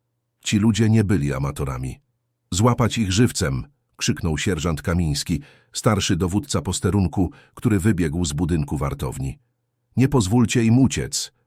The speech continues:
Ale sabotażyści zniknęli w labiryncie magazynów portowych. Tadeusz patrzył na oddalające się cienie, ściskając w dłoni ładunek. Wiedział, że to dopiero początek.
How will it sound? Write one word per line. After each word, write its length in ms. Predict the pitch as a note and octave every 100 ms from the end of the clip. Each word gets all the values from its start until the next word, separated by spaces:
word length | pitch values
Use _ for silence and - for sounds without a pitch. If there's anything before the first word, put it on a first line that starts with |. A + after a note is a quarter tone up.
| _ _ _
Ale 260 | G2 G#2+ G#2+
sabotażyści 920 | B2 G#2 G#2+ G#2+ G2 A#2 - - G2
zniknęli 580 | D#2+ G2+ - A2 G2 F#2
w 60 |
labiryncie 560 | F2+ E2 F2 G2 E2 G2
magazynów 580 | F2+ F2 E2 E2 C#2+ -
portowych. 580 | D2+ C#2+ D2 C2 - - _ _ _ _ _ -
Tadeusz 420 | G2+ B2+ C3 -
patrzył 480 | A#2+ B2 - B2+ G#2+
na 200 | G2+ -
oddalające 760 | F#2 E2+ F#2 F#2+ G2+ G2 G2
się 140 | F2 D2+
cienie, 380 | - A#2 G#2+ G2 - - _
ściskając 720 | - - G#2+ - G#2 F#2+ F2
w 100 | D2+
dłoni 340 | D#2 F#2 F2 D#2+
ładunek. 600 | D#2 D2 - G#1+ - - _ _ _ _ _
Wiedział, 460 | E2+ B2 B2+ A#2 A2+
że 120 | G#2
to 140 | G2+ F#2
dopiero 380 | F#2+ G2 E2
początek. 680 | D2 F#2 E2 B1+ - A#1+ -